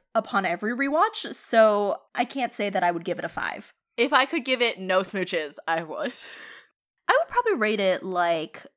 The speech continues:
Speaker 1: uh,
Speaker 2: A two?
Speaker 1: No, like, a three. I still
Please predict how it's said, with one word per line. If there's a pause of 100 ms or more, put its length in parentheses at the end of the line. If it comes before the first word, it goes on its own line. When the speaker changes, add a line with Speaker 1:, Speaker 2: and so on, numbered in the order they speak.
(300)
Speaker 1:
uh,
Speaker 2:
A
two? (560)
Speaker 1:
No,
like,
a
three. (160)
I
still